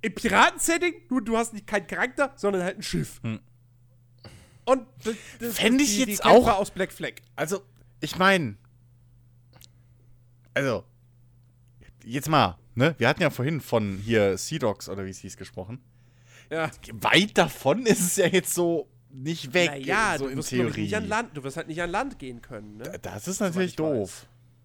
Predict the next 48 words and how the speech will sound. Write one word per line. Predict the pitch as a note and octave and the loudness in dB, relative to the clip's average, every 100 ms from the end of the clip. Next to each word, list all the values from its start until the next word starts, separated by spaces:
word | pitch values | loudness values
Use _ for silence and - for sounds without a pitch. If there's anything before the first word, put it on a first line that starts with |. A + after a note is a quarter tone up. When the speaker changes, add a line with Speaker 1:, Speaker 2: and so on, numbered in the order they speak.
| _ _ _ _ _ - - | _ _ _ _ _ -20 -16
Speaker 1:
Du | |
hast | B2+ - | -14 -8
nur | C#3 | -6
das | F#3+ | -4
Schiff, | - D4 - | -4 -6 -4
was | D3+ - | -8 -6
du | C3+ | -10
halt | A#2+ | -10
steuerst. | - B2 G#2+ G2+ - - - | -12 -12 -12 -16 -20 -20 -20
Speaker 2:
Das | - - C#3 | -18 -12 -10
ist | C#3+ | -6
natürlich | B2+ A#2+ A2+ | -6 -6 -8
Speaker 1:
So. | G#2+ | -6
Speaker 2:
doof. | G#2 G2+ G2 - - _ _ _ _ _ _ _ - _ _ _ _ _ _ _ _ | -6 -6 -10 -14 -20 _ _ _ _ _ _ _ -20 _ _ _ _ _ _ _ _
So. | - D#2+ D#2+ - - _ _ _ _ _ _ _ _ _ _ _ | -18 -16 -14 -18 -20 _ _ _ _ _ _ _ _ _ _ _
Speaker 1:
Und | - A2+ | -14 -6
ich | |
Speaker 2:
Wobei, | C3 | -4
Speaker 1:
glaub | D3+ F#3 | 2 2
Speaker 2:
ich | |
Speaker 1:
nicht, | F3+ D3 | 0 -2
Speaker 2:
muss | G#3+ | -2
Speaker 1:
dass | A#3 | 0
Speaker 2:
auch | G#3+ | 0
Speaker 1:
jetzt | F#3+ | -2
Speaker 2:
nicht, | G#3+ - - _ _ _ _ C3+ | -6 -8 -16 _ _ _ _ -20
na, | D3+ E3+ G#3+ - | -16 -8 -6 -6
ich | D#3+ | -8
Speaker 1:
Ich | |
glaub | D#3 D#3+ | -12 -14
auch | D#3+ | -16
nicht, | C3+ - | -14 -8
dass | F#3 - | -6 -4
Handel | G#3+ A#3+ G#3 | -6 -4 -4
eine | F3 | -4
große | C3+ C3 C3 | -6 -12 -12
Rolle | A#2 | -14
spielen | A2+ - A2+ A2+ | -16 -20 -20 -20
wird. | A2+ - - | -20 -20 -12
Speaker 2:
Naja, | C#3 F3 | -4 -2
aber | D#3+ - _ _ _ _ _ _ _ _ | -2 -4 _ _ _ _ _ _ _ _
ich | A#2+ | -16
muss | C#3 | -10
ja | C#3+ | -10
die | A#2+ | -10
Sachen | D3 D#3 | -12 -10
irgendwo | A#2+ G#2 | -12 -12
verkaufen. | G2 A#2+ C#3 G3+ F#3 - | -20 -18 -12 -12 -12 -20